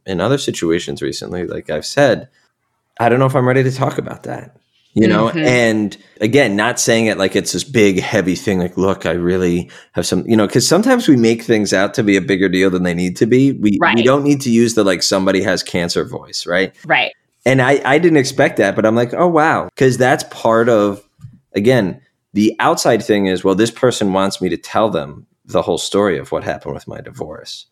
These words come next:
Speaker 1: right?
Speaker 2: Mm-hmm.
Speaker 1: And if we live from that place of, like, "Well, so I'm gonna tell them 'cause that's what they're wanting right now."
Speaker 2: Mm-hmm.
Speaker 1: Um, and when we get to that more inside place of valuing ourselves and our truth and our authenticity,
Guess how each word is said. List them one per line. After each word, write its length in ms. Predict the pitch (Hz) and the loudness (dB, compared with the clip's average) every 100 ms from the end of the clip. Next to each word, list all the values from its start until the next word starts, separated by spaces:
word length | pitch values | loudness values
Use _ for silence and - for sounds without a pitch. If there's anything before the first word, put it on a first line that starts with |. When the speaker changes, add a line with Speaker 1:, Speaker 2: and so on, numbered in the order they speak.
| _ _ _ - | _ _ _ -6
Speaker 1:
right? 280 | 92 92 92 | -2 -2 -2
Speaker 2:
Mm-hmm. 120 | 151 | -2
Speaker 1:
And 140 | 107 | 0
if 160 | 107 90 | 0 2
we 140 | 107 | 2
live 280 | 101 120 139 | 4 4 2
from 180 | - 107 | 0 -2
that 260 | 117 143 143 | 0 -2 -2
place 320 | 104 95 95 | -2 0 -2
of, 160 | 90 85 | -4 -4
like, 180 | 78 - | -6 -2
"Well, 200 | 90 92 | -2 0
so 220 | 95 87 | 0 0
I'm 100 | 95 | 0
gonna 160 | 95 98 | -2 -2
tell 200 | 127 135 | -4 -4
them 140 | 71 | -4
'cause 140 | - 87 | -4 -2
that's 180 | 87 - | -2 -4
what 120 | 78 | -4
they're 120 | 80 | -4
wanting 440 | 76 87 98 92 73 | -4 -6 -6 -10 -14
right 200 | - - | -20 -20
now." 160 | - _ _ _ _ | -20 _ _ _ _
Speaker 2:
Mm-hmm. 460 | 175 160 143 151 147 | -8 -8 -6 -6 -2
Speaker 1:
Um, 540 | 107 98 90 82 73 - _ _ _ _ _ _ | 0 2 0 -4 -8 -16 _ _ _ _ _ _
and 120 | 107 107 | 0 2
when 220 | 104 98 | 2 2
we 180 | 95 92 - - | 2 0 -6 0
get 240 | 113 113 - | 2 2 0
to 80 | 107 | 0
that 200 | 98 - | 0 0
more 220 | 95 92 - | -2 -2 0
inside 360 | 117 127 101 | 0 2 0
place 220 | - 87 92 | 0 -2 -2
of 100 | 87 | 0
valuing 440 | 87 98 95 92 | 2 2 2 0
ourselves 500 | 85 - 85 85 87 | -2 -2 -2 0 -2
and 100 | 80 | -6
our 100 | 80 | -6
truth 340 | - 87 87 80 | -4 -2 -2 -2
and 100 | 76 | -6
our 200 | 76 73 | -8 -10
authenticity, 920 | - 67 67 113 131 82 71 71 131 | -10 -12 -4 -2 -2 -4 -4 -8 -12